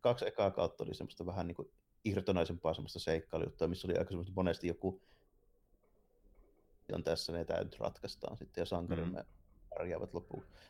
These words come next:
Speaker 1: Mut
Speaker 2: Mm.
Speaker 1: mitä pitemmälle se eteni, niin se mielenkiintoisuus muuttui koko ajan.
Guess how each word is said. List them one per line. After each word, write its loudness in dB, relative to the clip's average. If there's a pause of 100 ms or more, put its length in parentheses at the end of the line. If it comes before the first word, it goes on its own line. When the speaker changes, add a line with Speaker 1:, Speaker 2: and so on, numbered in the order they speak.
Speaker 1:
Mut -2
Speaker 2:
Mm. 0
Speaker 1:
mitä 6
pitemmälle 2
se -8
eteni, 0
niin -2
se 0
mielenkiintoisuus -2
muuttui -6
koko -4
ajan. -8